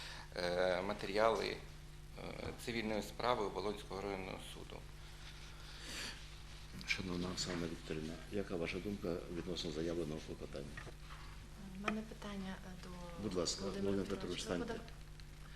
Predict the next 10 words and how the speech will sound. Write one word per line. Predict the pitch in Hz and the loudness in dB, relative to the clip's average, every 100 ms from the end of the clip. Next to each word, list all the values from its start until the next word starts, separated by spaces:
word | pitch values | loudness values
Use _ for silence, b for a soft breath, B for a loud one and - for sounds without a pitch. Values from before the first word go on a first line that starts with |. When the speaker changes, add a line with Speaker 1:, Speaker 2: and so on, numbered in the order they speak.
| B | B
Speaker 2:
Володимир | 95 101 87 | 2 4 4
Петрович, | 82 87 82 - - - | 0 -4 -6 -6 -8 -6
Speaker 3:
ви | 208 | -4
Speaker 2:
так. | 220 | -2
Speaker 3:
подавали | 208 220 269 285 | -2 0 -2 -2
заяву | 240 208 185 180 | -2 -2 -2 -4
про | - | -6
забезпечення | 180 170 - 180 - 202 170 - | -6 -6 -6 -6 -6 -8 -8 -8
позову? | 165 - - - - 240 - - - - - - - - - | -8 -8 -10 -10 -8 -8 -8 -10 -10 -10 -10 -10 -10 -10 -8
Скарги. | - 190 - | 0 0 0